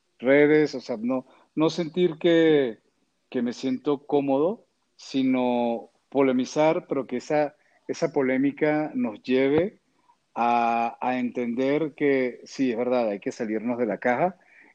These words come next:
y encontrar un punto que no sea tan cómodo, sino que realmente tú digas, "Sí, creo que, que en verdad no debemos sentirnos tan tranquilos con esta,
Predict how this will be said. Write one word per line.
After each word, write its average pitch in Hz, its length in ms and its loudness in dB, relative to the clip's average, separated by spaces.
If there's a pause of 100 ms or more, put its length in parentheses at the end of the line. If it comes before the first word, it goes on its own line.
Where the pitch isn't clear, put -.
y 120 100 0
encontrar 113 640 2
un 123 140 0
punto 127 760 4 (280)
que 120 100 -2
no 135 120 2
sea 160 340 -2
tan 117 360 -6
cómodo, 160 420 -2
sino 110 260 -6
que 117 160 -2
realmente 165 640 -2
tú 160 120 -4
digas, 160 460 4 (680)
"Sí, 113 400 -2 (320)
creo 139 340 4
que, 131 760 2
que 127 140 -2
en 120 80 0
verdad 127 500 0 (380)
no 143 220 2
debemos 151 260 0
sentirnos 127 720 -2 (140)
tan 131 180 -2
tranquilos 127 560 -2
con 120 200 -4
esta, 123 580 -2